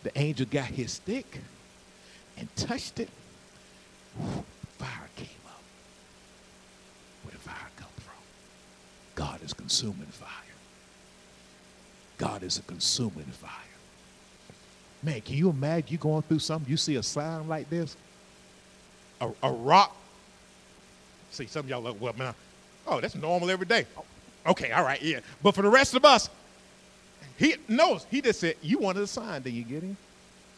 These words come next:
You wanna know I chose you and that I'm with you." And, uh, I'm gonna grab some. I don't know what I'm grabbing, so just give me just one moment here. Yeah, I got something right here. He took his staff,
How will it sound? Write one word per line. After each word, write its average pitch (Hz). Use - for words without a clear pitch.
You 247
wanna 214
know 208
I 196
chose 214
you 139
and 135
that 160
I'm 170
with 175
you." -
And, 180
uh, 156
I'm 160
gonna 147
grab 147
some. 131
I 131
don't 139
know 139
what 123
I'm 123
grabbing, 127
so 117
just 120
give 131
me 120
just 117
one 120
moment 120
here. 120
Yeah, 120
I -
got 110
something 98
right 104
here. -
He 160
took -
his 147
staff, 147